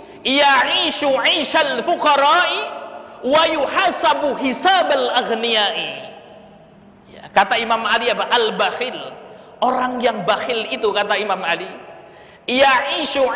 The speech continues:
'ishal fuqara', hidupnya di dunia susah seperti fakir miskin hidupnya, Pak. Ya.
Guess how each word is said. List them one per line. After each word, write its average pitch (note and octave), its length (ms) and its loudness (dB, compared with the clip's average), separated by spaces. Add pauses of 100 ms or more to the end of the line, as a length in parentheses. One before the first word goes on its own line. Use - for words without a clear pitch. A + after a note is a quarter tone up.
'ishal D4 480 0
fuqara', D#4 480 2 (720)
hidupnya E4 720 0
di C#4+ 140 0 (100)
dunia D4+ 380 0 (680)
susah - 560 0
seperti D#4+ 480 -2
fakir D4+ 480 0
miskin B3 560 -4
hidupnya, G#3+ 320 -2
Pak. C#3 180 -12 (460)
Ya. - 200 -16